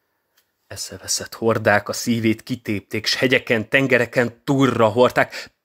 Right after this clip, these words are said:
Eredj, ha tudsz. Ha majd úgy látod, minden elveszett, inkább, semmint hordani itt a jármot. Szórd a szelekbe minden régi álmot, ha úgy látod, hogy minden elveszett.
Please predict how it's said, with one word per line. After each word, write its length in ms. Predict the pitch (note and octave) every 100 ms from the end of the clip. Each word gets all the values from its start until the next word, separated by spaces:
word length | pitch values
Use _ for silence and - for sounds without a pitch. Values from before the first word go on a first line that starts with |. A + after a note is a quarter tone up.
| _ _ _ _ _
Eredj, 340 | - A#2 C3+ -
ha 120 | G#2+
tudsz. 440 | - F#2+ - - - _ _ _ _ _ _ _ _ _ -
Ha 80 |
majd 260 | E3 E3+ -
úgy 180 | - F#3
látod, 400 | F3 D#3+ - C#3
minden 460 | C#3+ D3+ D3+ D3+ D3+
elveszett, 640 | D3+ D3 D3 - D#3 - -
inkább, 840 | E3+ F3 D3+ - A#2+ B2 A#2 G#2
semmint 480 | - - F3 D3 B2+
hordani 480 | - B2+ C#3 B2+ A#2
itt 220 | A#2 A#2
a 40 | A2
jármot. 680 | G#2 G#2 G#2 G2+ - - _ - - - - -
Szórd 480 | - - C#3+ C#3 A2+ -
a 60 |
szelekbe 480 | - D3 C3+ A#2 A#2+
minden 540 | B2 D3+ C#3 A#2+ A2
régi 520 | G#2+ B2 C3+ C3 B2 A#2
álmot, 340 | A#2 A#2 A2
ha 140 | A#2
úgy 200 | B2+ C#3+
látod, 400 | B2 G#2+ G#2 G#2
hogy 100 | -
minden 380 | G#2 G#2+ G2+ G2
elveszett. 760 | G2+ G2 G2 - G2 - _